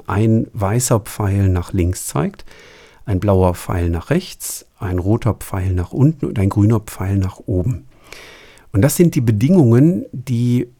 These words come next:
für das Erreichen der zehn Siegpunkte, die dieses Plättchen jetzt geben würde, erfüllt sein müssen. Das heißt,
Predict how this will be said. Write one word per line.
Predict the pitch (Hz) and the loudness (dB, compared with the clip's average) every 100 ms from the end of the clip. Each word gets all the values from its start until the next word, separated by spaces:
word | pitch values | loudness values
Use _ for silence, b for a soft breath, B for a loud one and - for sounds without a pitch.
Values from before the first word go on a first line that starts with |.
| _ - | _ -16
für | - - 170 180 | -10 -2 0 0
das | 147 131 | 0 -2
Erreichen | - 98 98 135 - 151 | -4 -2 0 0 0 0
der | 104 - | 2 0
zehn | - 104 95 | 2 4 4
Siegpunkte, | 160 - - 98 98 107 | 2 0 4 4 6 2
die | 95 | 2
dieses | 92 117 131 120 | 0 0 -2 -4
Plättchen | - 107 - - 104 98 101 - | 0 0 0 0 2 2 0 -4
jetzt | 104 92 - - | -6 -8 -10 -10
geben | 92 127 131 | -4 -2 -2
würde, | 117 123 120 | -2 -2 -2
erfüllt | 117 - 123 117 | -4 0 0 2
sein | - 82 80 | -2 -4 -4
müssen. | 82 - | -6 -6
Das | 92 - | -6 -2
heißt, | 113 151 - | 0 -2 -4